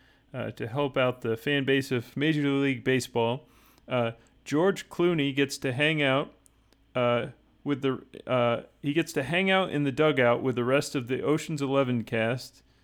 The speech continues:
and they, they get to be pranksters, uh, with endearing hijinks, uh,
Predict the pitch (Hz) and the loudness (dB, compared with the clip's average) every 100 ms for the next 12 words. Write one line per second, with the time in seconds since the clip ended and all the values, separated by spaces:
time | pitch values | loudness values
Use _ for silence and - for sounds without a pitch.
0 | _ _ 135 131 131 - - 135 156 151 | _ _ -4 -2 -2 -4 -4 -2 -2 -2
1 | 135 143 - - 151 160 - 120 117 120 | -4 -4 -6 -2 -2 -2 -4 -4 -4 -8
2 | - - 139 117 110 113 - _ _ 131 | -14 -10 -4 -2 -2 -4 -10 _ _ -4
3 | 127 120 131 127 156 160 147 117 139 147 | -4 -2 -2 2 2 2 0 0 2 2
4 | 135 120 110 - - - _ _ _ _ | 0 -2 -4 -10 -16 -20 _ _ _ _
5 | - 120 113 | -2 0 0